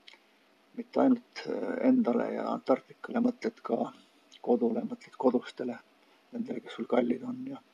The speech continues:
ja, ja, ja eks see nii, nii see tekib ja, ja ka muidugi. Aga mis puutub minusse ja Antarktikasse, siis jah, et sa võid ju temast, äh, kaugel olla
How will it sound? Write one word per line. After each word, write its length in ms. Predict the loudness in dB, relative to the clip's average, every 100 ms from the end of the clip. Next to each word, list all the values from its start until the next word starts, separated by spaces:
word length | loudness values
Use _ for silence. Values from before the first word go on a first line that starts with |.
| _ -20 -18 -16 -18 -16 -16 -18 -20 -20 _ _ _ _ -20 -10
ja, 120 | -8 -6 -4
ja, 160 | 0 0 -2 -6
ja 100 | -8
eks 200 | -8 0
see 100 | 2
nii, 260 | 2 0 -2
nii 120 | -2
see 120 | 2
tekib 420 | 2 0 -8 0
ja, 140 | 2 0 -4 -10 -8
ja 120 | 0
ka 80 | 4
muidugi. 360 | 4 2 -6 -12 _ _ _ _ -20 _ _ -20
Aga 220 | -6 -2
mis 100 | 0 2
puutub 300 | 0 4 6
minusse 440 | 6 4 -4 -2
ja 80 | -2
Antarktikasse, 680 | 2 0 0 -10 -8 -6 -6
siis 200 | -8 -10 -6 0
jah, 200 | 0 -2
et 1040 | -10 -12 -20 -20 -20 -20 -20 -20 -20 -20 -8
sa 120 | 0 4
võid 200 | 4 4
ju 60 | 4
temast, 480 | 4 2 -8 -2
äh, 260 | 2 2 0 -8 -18 _ 0
kaugel 460 | 4 4 4 2 0
olla 320 | -2 -4